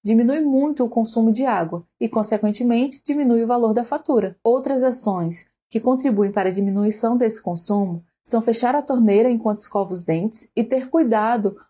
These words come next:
com a água que é gasta durante o banho. Também vale a pena reaproveitar a água que sai da máquina de lavar para lavar as áreas externas da casa, diminuindo os gastos com a alimentação. Planejar o cardápio semanal da família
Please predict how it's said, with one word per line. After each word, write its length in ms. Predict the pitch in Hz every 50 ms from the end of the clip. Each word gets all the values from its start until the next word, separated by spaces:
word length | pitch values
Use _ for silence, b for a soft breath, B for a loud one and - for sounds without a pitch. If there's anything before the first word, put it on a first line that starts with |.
| B _
com 160 | - 240 240
a 80 | 226 220
água 320 | 208 208 214 226 240 240
que 100 | 240 240
é 40 | 226
gasta 300 | 214 208 196 202 - 208
durante 300 | 214 220 214 214 214 277
o 40 | 269
banho. 380 | 262 247 202 180 175 175 170 -
Também 540 | - 226 214 202 175 185 185 202 254 269 - b b b b _
vale 180 | 220 220 220 226
a 60 | 226
pena 260 | 226 240 240 233 226
reaproveitar 920 | 214 214 247 254 262 262 262 247 233 214 202 208 - 202 202 208 208 - -
a 60 | - 214
água 280 | 220 240 269 320 311
que 80 | 311 -
sai 200 | - 285 262 254
da 100 | 247 240
máquina 360 | 220 214 220 214 - 214 202
de 140 | 180 175 196
lavar 520 | 185 180 175 175 185 190 202 226 233 - _ _ _ _
para 200 | 247 233 226 226
lavar 280 | 226 226 226 233 226
as 120 | 226 226 233
áreas 240 | 233 226 226 220 262
externas 520 | 302 - - - 254 254 262 262 269 262
da 120 | - 302
casa, 420 | 294 - - 196 175 170 170 - - _ _ _ -
diminuindo 680 | 190 196 202 208 202 202 202 190 196 208 233 240 240
os 120 | 233 226 214
gastos 460 | 202 180 180 190 202 202 - 220 208
com 220 | - - 202 202
a 60 | 214 214
alimentação. 760 | 220 220 208 214 208 214 247 254 247 - - 165 170 170 - - _ _ _ _ _ _
Planejar 420 | - 233 240 240 240 226 247 262 294
o 60 | 294
cardápio 440 | 294 269 254 226 214 196 190 196 -
semanal 380 | - 208 185 185 185 175 170
da 100 | 165 170
família 600 | 170 - 165 156 165 175 196 202 185 175 170 170